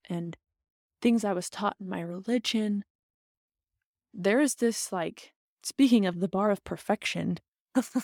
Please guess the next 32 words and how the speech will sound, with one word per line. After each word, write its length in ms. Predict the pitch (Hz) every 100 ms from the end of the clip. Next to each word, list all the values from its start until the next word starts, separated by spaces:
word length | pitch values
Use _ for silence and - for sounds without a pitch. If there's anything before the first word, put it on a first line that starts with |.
| - _ _ _ _ _ _ _ _ _ _ _ 190
the 100 | 202
perfect 640 | - 254 285 311 - -
mother, 640 | 196 180 240 339 392 370 - _ _ _ _ _ _ _ _ _ _ _ _ _
there's 240 | 220 208 185
no 280 | 240 226 202
freaking 600 | - 247 247 269 214 170
way 440 | 180 202 151 160 - _
that 260 | - 156 -
woman 220 | 139 120
exists. 760 | - - - - - - - - _ _ _ -
We 60 | 233
have 260 | 220 175 -
so 440 | - - - 240
many 280 | 262 175 156
of 120 | 160
idea, 400 | 165 165 165 160 -
so 320 | - 285 349
many 220 | 294 226
ideas 480 | 175 170 170 - -
of 180 | 175 -
what 140 | 175
it 60 | 175
means 240 | 180 180
to 60 | -
be 120 | 180
the 100 | 170
perfect 400 | - 175 - -
mom, 280 | 185 180 196
and 80 | 190
it 80 | 226
is 140 | 220
not 360 | 175 196 233